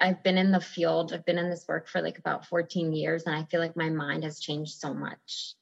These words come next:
through this time. And I think the pandemic has brought a lot of that change about, and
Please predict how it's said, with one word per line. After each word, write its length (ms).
through 140
this 180
time. 380
And 100
I 60
think 220
the 80
pandemic 760
has 380
brought 260
a 60
lot 240
of 140
that 220
change 560
about, 640
and 180